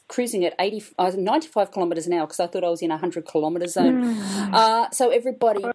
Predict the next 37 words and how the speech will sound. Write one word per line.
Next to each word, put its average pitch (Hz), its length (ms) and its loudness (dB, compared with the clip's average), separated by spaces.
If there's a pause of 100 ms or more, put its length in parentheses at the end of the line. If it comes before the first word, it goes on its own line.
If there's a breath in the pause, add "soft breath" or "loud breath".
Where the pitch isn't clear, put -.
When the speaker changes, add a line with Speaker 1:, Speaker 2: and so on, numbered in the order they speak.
Speaker 1:
please, 214 760 4
Speaker 2:
oh, 285 140 6
Speaker 1:
when 277 80 4
Speaker 2:
the 277 60 -6
Macleay 262 340 2
River's 262 340 -2
eighty. 254 480 0
Of 214 140 -6
course 262 320 -2
it 262 80 -8
is. 190 220 -2 (180)
Oh, 240 80 2
Speaker 1:
Ah. 226 280 2
Speaker 2:
double 240 240 0
demerit. 214 380 0 (300)
Darn 208 320 2
it. 143 160 -10
Speaker 1:
<laughs> - 720 -2
That's 247 200 6
what 233 80 4
I 214 80 4
said. 208 200 0 (160 loud breath)
But 240 100 6
I'm 247 100 2
going 262 240 0
ahead 269 160 -2
with 240 100 -6
the - 60 -14
podcast, 220 640 -4
and 185 100 -2
I'm 185 200 -2
going 202 240 -2
to 220 40 -16
continue 302 520 -4
with 247 100 -6
this 185 160 -4
story, 170 320 0